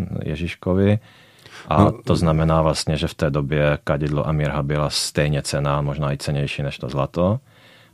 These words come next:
Speaker 1: A byla součástí vlastně první globální obchodní stezky světové, kdy vlastně šla napříč tou Ázií, Arabským polostrovem do Mediteránu, do Egypta i do severní Evropy. Na řadě pohřebišť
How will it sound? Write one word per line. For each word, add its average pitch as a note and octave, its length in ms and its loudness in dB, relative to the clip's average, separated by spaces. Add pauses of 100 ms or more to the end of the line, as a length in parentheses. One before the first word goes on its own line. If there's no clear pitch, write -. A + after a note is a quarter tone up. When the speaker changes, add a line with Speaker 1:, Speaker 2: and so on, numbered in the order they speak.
(140)
Speaker 1:
A C#2+ 380 2
byla D2 260 -2
součástí D#2+ 800 0
vlastně D2 300 -2
první E2 440 2
globální D2+ 520 4
obchodní D#2 420 -2
stezky D2+ 600 -2
světové, D2 760 0 (460)
kdy C#2 220 -4
vlastně C#2+ 320 -8
šla - 160 -4
napříč - 380 -6
tou D2 180 -4
Ázií, C#2+ 560 -2
Arabským D2 420 -4
polostrovem D2 680 -2
do C#2 360 0
Mediteránu, C#3+ 800 0
do - 100 -6
Egypta C#2+ 540 -4
i D#2+ 100 -4
do C#2 100 -6
severní D#2+ 460 0
Evropy. G2 540 4 (1120)
Na D#2 160 2
řadě E2 280 4
pohřebišť E2 920 2